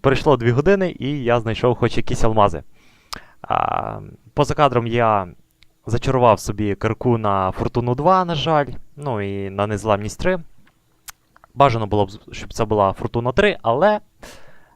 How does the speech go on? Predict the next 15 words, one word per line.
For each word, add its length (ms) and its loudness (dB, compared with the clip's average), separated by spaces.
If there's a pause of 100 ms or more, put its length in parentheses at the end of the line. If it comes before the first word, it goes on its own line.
як 220 -2
склалося, 480 0
так 120 -6
склалося. 540 -4 (120)
Так 140 -8
що 120 -14
це 140 -14
в 60 -16 (140)
мене 260 -6
щось 180 -10
ди-, 260 -4
дивне 420 -4
дуже 200 -8
було. 280 0 (720)
А, 460 -2